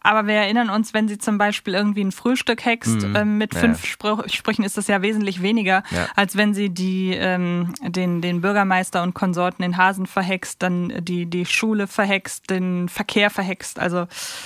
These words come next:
Speaker 1: genau. Aber sie kommen trotzdem aus der Höhle raus, denn eine wichtige Figur aus dem Bibi-Universum fehlt ja noch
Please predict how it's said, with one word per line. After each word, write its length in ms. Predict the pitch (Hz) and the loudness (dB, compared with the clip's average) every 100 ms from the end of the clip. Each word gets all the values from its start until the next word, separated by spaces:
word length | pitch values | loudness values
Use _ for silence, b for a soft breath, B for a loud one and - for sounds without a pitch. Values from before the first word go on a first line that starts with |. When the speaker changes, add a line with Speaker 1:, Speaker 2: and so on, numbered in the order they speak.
| B B - | B B -4
Speaker 1:
genau. 340 | 180 170 160 - | 0 0 -4 0
Aber 160 | 285 381 | 4 4
sie 60 | 359 | 2
kommen 200 | 269 311 | 4 2
trotzdem 400 | - 339 - 185 | 4 0 0 0
aus 140 | 180 | 0
der 140 | - 180 | -2 -2
Höhle 180 | 185 180 | 0 2
raus, 260 | 175 233 | 2 2
denn 160 | 233 226 | 0 2
eine 440 | 254 359 392 311 226 | 2 2 2 2 2
wichtige 400 | 294 - 254 254 | 0 0 0 2
Figur 440 | - 220 233 220 | 0 0 2 2
aus 140 | - | 0
dem 160 | - 202 | 0 -2
Bibi-Universum 680 | 202 196 180 185 185 175 175 | 0 -2 -2 0 0 -2 -4
fehlt 320 | - 202 196 | -2 -2 -2
ja 120 | 175 | -2
noch 200 | 151 180 | 0 -2